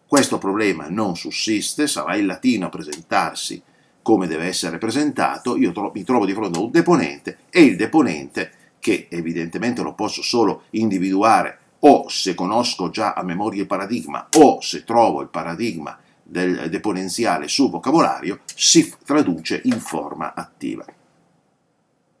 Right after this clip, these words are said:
Ma poi ci sono altre, eh,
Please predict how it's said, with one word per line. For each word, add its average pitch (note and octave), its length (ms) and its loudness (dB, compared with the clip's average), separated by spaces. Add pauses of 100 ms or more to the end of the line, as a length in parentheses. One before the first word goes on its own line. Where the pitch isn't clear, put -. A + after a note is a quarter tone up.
(960)
Ma D3 160 4
poi A2+ 200 4
ci F#3+ 120 -2
sono B2 440 2
altre, G#2+ 760 2
eh, C#2 880 -12